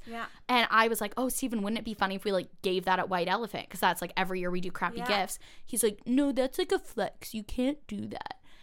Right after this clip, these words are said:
Speaker 2: And I was
Speaker 1: I
Speaker 2: like,
Speaker 1: don't think that's a flex.
Speaker 2: "But we're not gonna use it."
Speaker 1: See, and that's the reason why I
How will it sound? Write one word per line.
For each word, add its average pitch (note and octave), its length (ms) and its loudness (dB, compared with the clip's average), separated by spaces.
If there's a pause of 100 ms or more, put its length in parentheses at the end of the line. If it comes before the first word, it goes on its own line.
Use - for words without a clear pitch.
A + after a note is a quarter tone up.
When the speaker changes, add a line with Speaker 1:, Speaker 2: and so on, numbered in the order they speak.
(100)
Speaker 2:
And G4 80 0
I G#4+ 40 4
was A4+ 120 2
Speaker 1:
I A#4+ 40 6
Speaker 2:
like, A#4 100 6
Speaker 1:
don't G#4 160 -4
think G#4+ 140 -2
that's - 180 -2
a B3 80 -2
flex. - 380 -8
Speaker 2:
"But G#4 160 4
we're G#4+ 120 0
not G#4+ 200 0
gonna G#4 160 -2
use D#4+ 360 -2
it." - 320 -4 (100)
Speaker 1:
See, F4+ 260 -2
and D4+ 160 -4
that's E4+ 260 0
the G4 100 -6
reason B3+ 340 -6
why A3 140 -4
I F#3 240 -8